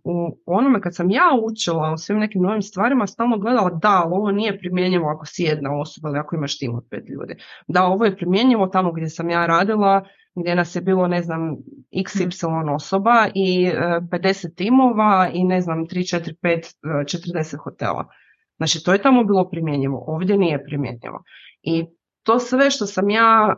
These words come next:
Speaker 1: i u svom biznisu inkorporirala, nekako mislim da radi Be Your Own Boss, je to da daje prostor onima koji, a, koji shvaćaju da možda takav nekakav svijet nije za njih,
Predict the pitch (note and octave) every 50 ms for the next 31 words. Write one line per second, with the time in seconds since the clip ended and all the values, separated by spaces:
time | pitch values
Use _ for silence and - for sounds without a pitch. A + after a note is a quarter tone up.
0 | _ _ _ _ _ _ - - - F3 E3+ F3+ F3+ - A3+ C4 D4 D4+ B3+ G#3+
1 | A#3+ A3+ G3+ G#3 G3 - F#3+ F3+ F3+ F3+ F3+ F3 F3 - F3+ F3+ F#3+ G#3 A3 A3+
2 | G#3+ G3+ G3 F#3 F3+ F3 D3+ - F3 F#3+ F#3+ A3 G#3 - F3 F3+ F#3 F#3+ - G3
3 | F3+ E3+ E3+ F3+ F#3 F3+ F3 F3+ F3+ E3+ E3 F3+ F3+ F3+ F3 F3 F3 F3 F3 E3
4 | E3 E3 F#3+ B3+ C#4+ - - - _ _ _ _ _ _ - - F3 E3 E3+ A3+
5 | A3+ A#3 G3 F#3 G3+ G3 F#3+ F3+ F3+ F3 - - E3 E3 D#3+ G3 G#3+ A#3 B3 A3+
6 | G3+ G3+ - F#3 F#3 F#3+ G3+ G#3 G#3 - - F#3 F3+ - - F3+ F#3 G3 G3 G3
7 | F#3+ F#3 F3+ E3+ E3+ - - E3 E3+ E3+ E3+ E3 E3 D#3+ D#3+ E3 _ _ _ _
8 | _ _ _ _ - D#3+ D#3 D#3 D#3+ D#3+ D#3+ D#3+ D#3+ D#3+ C#3+ - - A#2 - -
9 | - - _ - - F3 F3 F3 E3+ - - - - G3+ G#3 G#3+ G#3 - F#3+ F3
10 | F3 F3 F3 F3 F3 F3 F#3 F#3 F3 E3+ E3 - F#3 F#3 - E3+ E3 E3 E3+ E3+
11 | E3 D#3+ - D#3+ D#3 D#3 D3+ - _ - D3+ _ _ _ - - - F3+ F3 E3+
12 | E3 E3 E3+ E3 D3+ C3+ B2+ B2+ - D2 B1+ B1+ - -